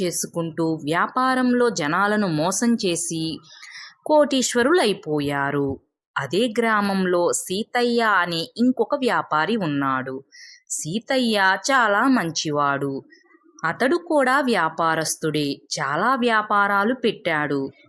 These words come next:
కానీ ఏ వ్యాపారం కలిసి రాలేదు. ఎందుకంటే ఏ వ్యాపారం చేసినా నీతి నిజాయితీలతో చేసేవాడు.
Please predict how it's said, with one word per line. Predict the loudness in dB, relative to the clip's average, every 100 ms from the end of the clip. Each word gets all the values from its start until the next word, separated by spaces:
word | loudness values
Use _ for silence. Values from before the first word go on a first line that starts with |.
| _ _
కానీ | -2 2 2 2 2 2 2
ఏ | 2 2
వ్యాపారం | 4 2 2 2 2 2 0 0
కలిసి | -2 0 -2
రాలేదు. | 0 0 2 0 -2 -2 -4 -6 _ -6
ఎందుకంటే | -2 0 0 0 0 0 2 2 0
ఏ | -2 0
వ్యాపారం | 2 0 0 0 2 0
చేసినా | 0 -2 -2 -4 -4 -2 -2
నీతి | 0 0 0 2 0
నిజాయితీలతో | 0 0 0 0 -2 -4 -4 -2 -2
చేసేవాడు. | -2 -4 -2 -4 -2 0 0 0 -4